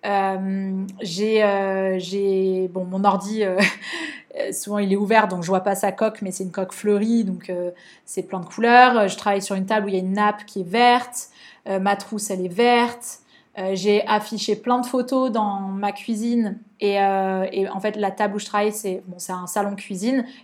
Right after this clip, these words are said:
et la table elle est entre les deux avec, euh, bah, tantôt, euh, je, parfois je change la chaise, tantôt j'ai vu sur le salon, tantôt j'ai vu sur la cuisine et les, les photos, bah, c'est plein plein plein de couleurs sur les photos.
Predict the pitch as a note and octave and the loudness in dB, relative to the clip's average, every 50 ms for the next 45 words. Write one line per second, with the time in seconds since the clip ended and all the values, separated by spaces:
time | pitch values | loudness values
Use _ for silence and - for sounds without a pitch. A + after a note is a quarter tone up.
0 | _ F#3+ F#3 F#3+ F#3 F#3 G#3+ G3+ G3 F#3+ F#3 F#3 F3+ F#3 F#3 - - F#3 F3+ F3+ | _ -4 -4 -2 -2 -2 -2 0 0 0 -2 -2 -4 -6 -10 -8 -6 -6 -6 -4
1 | F3 G#3+ A#3 A#3 A#3 G3+ F3+ F3+ F3 - - F#3 F3+ F3+ F3+ F3+ F3+ F#3 - - | 0 2 6 6 6 6 4 -2 -8 -8 -10 -10 -8 -8 -8 -8 -10 -12 -14 -18
2 | - - - - - - G3 F#3+ F#3 F#3 - _ A3 A3 G3+ G3 A#3+ A#3+ A#3 A3+ | -20 -20 -20 -20 -18 -16 -14 -12 -12 -14 -6 _ -2 -2 0 2 4 4 6 6
3 | G#3+ F#3+ F3+ F3 E3 E3+ F3+ F3 E3+ _ A#3 - - G3+ - - G#3 F3+ G3+ G3 | 4 2 0 -4 -6 -8 -8 -8 -8 _ -8 -6 -6 -6 -2 -2 -2 0 0 0
4 | F#3+ - G#3+ G3 G3 - F#3+ F3+ - G3+ F#3+ G3 F#3 F#3 - - F#3+ F#3 - G#3 | 0 0 -2 -2 -4 -6 -10 -8 -6 -4 -2 -2 -4 -4 -6 -6 -6 -4 -4 -4
5 | G3 G#3 G#3 G3+ G3+ F#3+ - G3 F#3 F#3+ F#3 F#3 - - F#3+ F#3 F#3 - - F#3 | -4 -4 -6 -6 -8 -8 -8 -6 -6 -6 -8 -8 -8 -8 -8 -8 -8 -8 -6 -2
6 | A3 B3 C#4 C4+ - - - - - - - - _ - G#3 G#3 G#3 G3+ G3+ G3+ | -2 -2 -2 -4 -8 -16 -20 -20 -20 -20 -20 -20 _ 2 2 4 6 4 4 6
7 | G3+ G3 F#3+ G3 F#3+ F#3+ F#3+ F#3+ A3 G#3 G#3+ C4 C4 C4+ A#3 A#3 G3 F#3+ - G#3 | 4 4 2 2 0 0 0 0 -2 0 2 6 6 6 6 6 2 2 0 -2
8 | G3+ G3 F#3+ F#3 F#3 - - - C4+ C4+ C4+ C4 C4 B3+ A#3 A#3 - A3 G#3+ G#3+ | 0 0 0 -2 -4 -6 -4 2 6 6 6 6 6 2 0 0 -2 -4 -4 -6
9 | - - A#3 A3+ A3+ A3+ - - G#3+ G3 F#3+ F#3+ - F#3+ G3 B3 D4+ E4 | -6 0 0 0 0 0 -2 -6 -4 -4 -4 -6 -8 0 2 2 2 2